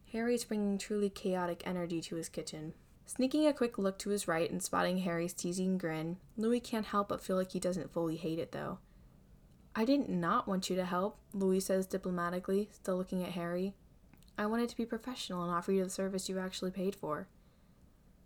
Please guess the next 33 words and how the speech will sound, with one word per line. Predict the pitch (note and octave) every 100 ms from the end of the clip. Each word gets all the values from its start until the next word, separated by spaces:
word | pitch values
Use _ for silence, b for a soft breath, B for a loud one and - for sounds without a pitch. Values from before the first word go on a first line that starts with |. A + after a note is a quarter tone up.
| - -
"I | -
think | G3+ D4 D4+
you | F#3
really | F3+ F#3+
just | E3+ F3
didn't | - E3+
want | E3+ F3
me | F3+
to |
deserve | E3 E3 F3 F3 E3+
your |
stuff, | C#3+ - E3 -
actually," | - D3+ - D#3 D3+ - - - - - - -
Harry | - F#3+ F3
argues, | F3 F3+ F#3 F#3
and | E3+
this | G3
is | A#3+
new. | F3+ D3+ F3+ - - b b b b b
There | G#3+
have | G#3
been | F#3+ F#3+
hints | C#4 D#4+ A#3
of |
it | E3+
before, | D#3+ - F#3 C#3+ C#3 F#3 - -
hints | - B3+ C4 -
of | F#3
Harry | F3 E3+
teasing | E3 F#3 F3 F3 E3
and | D#3
joking, | E3 E3 F3 E3+
but | D#3+ -